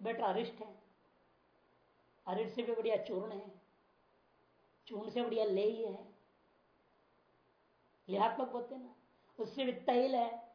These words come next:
विभिन्न प्रकार तेल को सूंघो सर दर्द खत्म, बुखार उतर जाएगा।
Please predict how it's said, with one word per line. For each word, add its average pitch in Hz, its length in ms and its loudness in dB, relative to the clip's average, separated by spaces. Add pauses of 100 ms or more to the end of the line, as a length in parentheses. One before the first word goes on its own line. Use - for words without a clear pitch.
(120)
विभिन्न 233 220 0
प्रकार 254 300 10
तेल 240 220 6
को 254 100 4
सूंघो 254 280 2
सर 202 180 -2
दर्द 220 200 0
खत्म, 226 180 0 (1160)
बुखार 214 280 4
उतर 220 220 0
जाएगा। 226 360 4